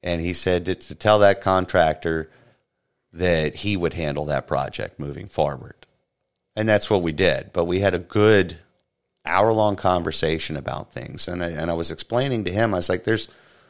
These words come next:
there aren't too many lines that I'm, I don't, I draw in the sand when it comes to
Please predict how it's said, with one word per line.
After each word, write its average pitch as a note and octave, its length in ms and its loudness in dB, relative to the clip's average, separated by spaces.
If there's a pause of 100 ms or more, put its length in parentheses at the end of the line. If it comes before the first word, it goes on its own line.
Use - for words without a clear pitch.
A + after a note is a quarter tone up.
(880)
there A#2+ 80 4
aren't D3+ 140 2
too C3+ 120 2
many A#2 220 2
lines F2+ 640 2
that E2+ 180 2
I'm, E2+ 640 -2
I D#2+ 180 0
don't, E2+ 200 -2
I E2+ 120 2
draw E2+ 280 2
in D#2+ 80 -2
the D2 80 -6
sand D2+ 420 -2
when D2+ 140 -4
it D2 140 -8
comes D#2 380 -4
to C#2+ 460 -6